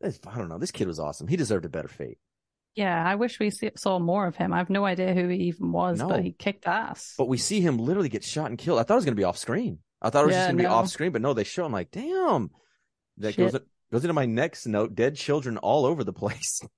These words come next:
Speaker 1: <laughs>
Speaker 2: <laughs>
Speaker 1: Into there. All right, so Vader then travels to Mustafar to assassinate the Separatist leaders, while Palpatine declares himself Emperor before the Galactic Senate, transforming the Republic into the first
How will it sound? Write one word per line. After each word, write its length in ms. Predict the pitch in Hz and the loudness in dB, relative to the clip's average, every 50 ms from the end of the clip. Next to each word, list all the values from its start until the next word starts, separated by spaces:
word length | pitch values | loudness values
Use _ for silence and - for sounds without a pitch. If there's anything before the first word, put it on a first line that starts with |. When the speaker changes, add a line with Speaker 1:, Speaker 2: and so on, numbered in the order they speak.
| _ _ - | _ _ -10
Speaker 1:
<laughs> 0 | |
Speaker 2:
<laughs> 1400 | - - - - - - 277 277 - 190 - - - - - 294 - - _ _ _ _ _ _ _ _ _ - | -8 -8 -6 -6 -2 -2 -2 -2 -2 -4 -6 -10 -10 -10 -14 -14 -14 -16 _ _ _ _ _ _ _ _ _ -2
Speaker 1:
Into 220 | - 135 123 123 | -2 0 0 0
there. 380 | 104 113 110 117 131 151 - - | 2 4 4 4 4 2 2 0
All 80 | 143 | 0
right, 100 | 147 143 - | 0 0 0
so 400 | - 160 147 139 127 110 98 - _ _ _ _ _ - | 0 2 2 4 4 2 0 -4 _ _ _ _ _ -16
Vader 540 | 101 95 92 123 151 175 170 156 131 120 107 | -10 -2 2 4 4 4 6 6 4 4 4
then 180 | 113 107 107 | 2 0 -2
travels 420 | 104 - - 110 110 110 110 - - | -2 0 2 2 4 2 0 -2 -2
to 100 | - 107 | -4 -2
Mustafar 720 | 104 110 170 247 240 - - 139 - - 95 82 73 67 - - - _ - | 0 2 2 2 2 0 -4 -4 -2 0 -2 -2 -2 -6 -10 -16 -20 _ -6
to 80 | - 107 | -2 -2
assassinate 600 | 101 - - 127 127 135 135 - 143 143 143 98 | -2 0 2 2 2 2 2 0 0 0 0 -2
the 80 | 101 95 | -4 -6
Separatist 600 | - - - 107 - - 104 - - 98 90 - | -6 -2 -2 -2 0 0 -4 -4 -4 -8 -6 -4
leaders, 540 | 95 98 110 123 123 127 139 139 131 - 95 | -2 0 2 2 2 2 0 0 -2 -2 -2
while 180 | 98 92 92 - | 0 0 0 -2
Palpatine 600 | - - 113 120 131 - 147 135 - 127 127 117 | -2 -2 -2 -2 0 -2 -4 -4 -4 -4 -4 -4
declares 400 | 110 - 110 107 104 104 95 - | -6 -2 0 0 0 0 -2 -4
himself 400 | 95 92 - - 92 87 85 _ - | -8 -8 -6 -4 -4 -4 -4 _ 0
Emperor 540 | 131 135 147 147 139 139 139 139 135 131 - - | 0 0 0 0 0 2 2 2 2 2 -2 -4
before 320 | 92 92 - - 107 104 | -6 -8 -4 -2 -2 -2
the 100 | 95 98 | -2 -2
Galactic 500 | 85 95 92 92 90 90 - - 98 - | -4 -2 -2 -2 -2 -2 -4 -6 -10 -10
Senate, 360 | - - 127 131 143 135 - | -8 -4 -4 -2 -2 -4 -6
transforming 600 | - - 113 107 104 95 - - 120 139 143 147 139 | -6 -6 -4 -4 -4 -6 -4 0 0 0 0 0 -2
the 120 | 127 127 | 0 0
Republic 540 | 127 131 120 143 135 127 113 104 95 - - - | 0 0 2 2 0 2 2 -2 -4 -4 -4 -4
into 400 | 123 143 143 135 - 113 104 98 | -2 -2 -2 -2 -2 -2 0 0
the 120 | 87 101 98 | 0 -2 -4
first 580 | - - - 170 202 190 147 110 - - _ | -4 -2 0 2 2 2 2 0 -2 -6 _